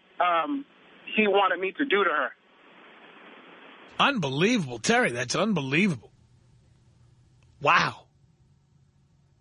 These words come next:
Speaker 2: One eight hundred five eight hundred Tom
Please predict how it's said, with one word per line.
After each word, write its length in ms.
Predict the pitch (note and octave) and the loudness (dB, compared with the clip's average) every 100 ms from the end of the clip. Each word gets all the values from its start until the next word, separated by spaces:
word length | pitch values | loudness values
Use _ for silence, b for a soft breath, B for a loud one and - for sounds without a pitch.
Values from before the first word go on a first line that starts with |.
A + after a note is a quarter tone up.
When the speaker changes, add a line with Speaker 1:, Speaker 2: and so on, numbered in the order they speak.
| _ _ _ B B B B B B _ - | _ _ _ B B B B B B _ 0
Speaker 2:
One 180 | B3 | 2
eight 160 | D#4 C#4+ | 2 2
hundred 340 | A#3 G#3 A#3 | 0 0 -2
five 580 | E3 G3 F#3+ F#3+ G3 E3 D#3 | -2 0 0 0 0 -2 -4
eight 200 | E3+ F3 | -2 0
hundred 340 | D#3+ D#3 D#3+ - | 0 -2 -2 -2
Tom 380 | F3+ C3+ G#2 | -2 -2 -6